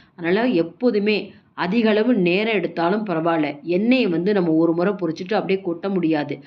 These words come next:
ஏதாவது ஒரு தாளிதம், தோசைக்கு அதுக்கெல்லாம் எடுத்துக்கணும் அப்படின்னா,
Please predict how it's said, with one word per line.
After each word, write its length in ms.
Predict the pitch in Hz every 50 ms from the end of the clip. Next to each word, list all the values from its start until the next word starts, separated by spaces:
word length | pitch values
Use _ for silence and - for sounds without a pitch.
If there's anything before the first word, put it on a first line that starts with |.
| - - - _ _
ஏதாவது 360 | - 165 165 175 180 185 185
ஒரு 100 | 175 170 - -
தாளிதம், 600 | 165 160 170 175 185 190 175 160 160 156 160 160 160 156
தோசைக்கு 600 | 156 165 165 190 202 196 202 180 - - 160 156 151 160 - - _
அதுக்கெல்லாம் 440 | - 160 175 165 175 170 196 208 185
எடுத்துக்கணும் 380 | 165 180 190 185 185 180 175
அப்படின்னா, 300 | 151 143 151 143 151 170